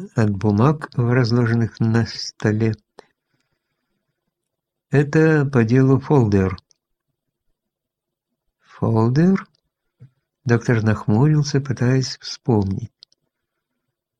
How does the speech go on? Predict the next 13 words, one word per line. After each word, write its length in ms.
«Ну, 300
та 380
женщина, 840
которой 360
вы 320
занимались 600
вчера. 500
Со 180
спидом». 560
«Ах, 720
ну 240
да, 480
да. 420